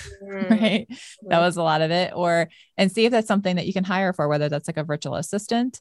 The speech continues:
Speaker 2: Mm-hmm.
Speaker 1: um, whether that is maybe you need a second person to, to alleviate the volume of business or whatnot, but start kind of pinpointing those things that are,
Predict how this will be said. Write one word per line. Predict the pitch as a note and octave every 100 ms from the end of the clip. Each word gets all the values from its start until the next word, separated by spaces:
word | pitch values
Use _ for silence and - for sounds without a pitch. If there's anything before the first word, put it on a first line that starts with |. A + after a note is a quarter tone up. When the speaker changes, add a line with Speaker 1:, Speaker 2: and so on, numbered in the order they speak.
| - -
Speaker 2:
Mm-hmm. | G4+ -
Speaker 1:
um, | D#3+ D3 C#3+ C#3+ D3
whether | - D#3+ D3+ D3
that | D3 C#3+ D3+
is | D#3 D3+ D3 D3 D#3+
maybe | D#3 D3+ D#3+
you | D#3
need | D#3 D3+
a | D3+
second | - C#3+ A#2
person | D#3 D#3 D3+
to, | C#3
to | - D#3+
alleviate | D3+ D3 D3 C#3 C3
the | D3+
volume | C#3+ C#3+ C3+ F3
of | F#3
business | F#3 G3 G3 G3 F3
or | E3+
whatnot, | F3 D#3+ E3 E3+ -
but | D#3+ D3 -
start | - F3 G3+ - _ _ -
kind | - G3+
of | E3
pinpointing | - F3+ F3+ E3+ E3 D#3 D3+
those | D3+ D3+ -
things | D3+ D3+ D3 D3 -
that | C#3+ D3 C#3 -
are, | - C#3+ D3 - -